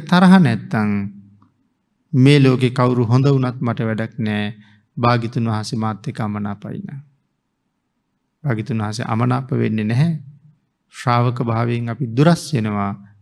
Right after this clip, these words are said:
කීකරු නැති වෙච්චාම. අන්න ඒක නිසා ලෞතුරා බුදුරජාණන් වහන්සේට කීකරු හැබෑම ශ්‍රද්ධාවන්ත ශ්‍රාවකයෙක්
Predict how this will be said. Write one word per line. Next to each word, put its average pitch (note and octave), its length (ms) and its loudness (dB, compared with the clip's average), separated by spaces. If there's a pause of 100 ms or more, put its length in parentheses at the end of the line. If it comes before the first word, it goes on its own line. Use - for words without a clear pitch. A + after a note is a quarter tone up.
(220)
කීකරු A#2+ 360 -4
නැති G#2+ 260 -8
වෙච්චාම. A2 440 -12 (1400)
අන්න B2+ 200 4
ඒක A2+ 200 -2
නිසා G#2+ 440 -4 (960)
ලෞතුරා D3 580 6
බුදුරජාණන් A2+ 720 0
වහන්සේට G#2+ 440 -4
කීකරු A2 520 -6 (680)
හැබෑම C3+ 500 2
ශ්‍රද්ධාවන්ත B2+ 800 -2
ශ්‍රාවකයෙක් D3 720 2